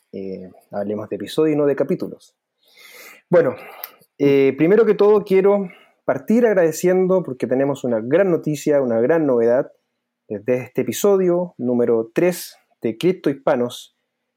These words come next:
hasta el final de esta primera temporada, que es el episodio número diez, tenemos el agrado de tener un nuevo sponsor que se llama Local Cryptos, mercado número uno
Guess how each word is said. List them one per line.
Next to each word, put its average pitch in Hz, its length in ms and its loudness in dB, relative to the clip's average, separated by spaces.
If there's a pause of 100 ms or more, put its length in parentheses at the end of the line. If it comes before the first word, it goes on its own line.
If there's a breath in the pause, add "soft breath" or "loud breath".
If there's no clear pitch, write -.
(240)
hasta 123 300 -4
el 120 40 -8
final 120 360 -4
de 120 80 -10
esta 113 180 -10
primera 113 320 -4
temporada, 156 580 0
que 131 120 -6
es - 100 -16
el 117 80 -4
episodio 117 400 -4
número 127 260 0
diez, 214 380 -2 (300)
tenemos 123 580 -4
el 151 160 2
agrado 123 560 0 (400)
de 120 100 -6
tener 117 500 -4 (120)
un 151 220 0
nuevo 123 200 0
sponsor 139 800 -4
que 107 220 -8
se 98 220 -12
llama 107 320 -6
Local 170 640 -2
Cryptos, - 680 -8 (520)
mercado 113 340 -4
número 156 320 2
uno 151 460 0